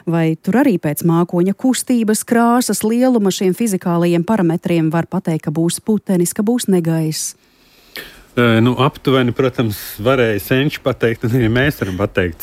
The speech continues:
Speaker 2: Sevišķi, nu, ir pazīmes vasarās, varbūt gubu mākoņiem vienkāršāk jau no rīta stundās jau tu redzi, kad izveidojas tādas aitiņas, kas attīstās, nu, tā tēlēni izsakos tādi augstie gubu mākoņi.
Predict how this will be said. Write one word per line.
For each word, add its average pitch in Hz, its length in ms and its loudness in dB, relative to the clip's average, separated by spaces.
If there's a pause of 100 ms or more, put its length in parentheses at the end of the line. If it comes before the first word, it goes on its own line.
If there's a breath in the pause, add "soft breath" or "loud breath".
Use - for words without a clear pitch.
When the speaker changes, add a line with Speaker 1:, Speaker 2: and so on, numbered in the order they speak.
Speaker 2:
Sevišķi, 107 400 0
nu, 120 80 2
ir 117 100 0
pazīmes 104 540 -2
vasarās, 90 560 -2
varbūt 92 400 -8
gubu 107 240 0
mākoņiem 92 480 -2
vienkāršāk 98 640 -2
jau 92 160 2
no 90 160 -2
rīta 110 460 -2 (240)
stundās 104 640 -2
jau 90 240 -2
tu - 80 -6
redzi, 110 320 0
kad 85 160 -6
izveidojas 98 560 -2
tādas 98 260 -2 (140)
aitiņas, 131 640 0
kas - 160 -4
attīstās, 139 720 0
nu, 123 140 2 (540 loud breath)
tā 98 80 0
tēlēni 104 560 0
izsakos 98 440 -6
tādi 98 220 -2
augstie 113 380 0
gubu 110 240 0
mākoņi. 107 560 0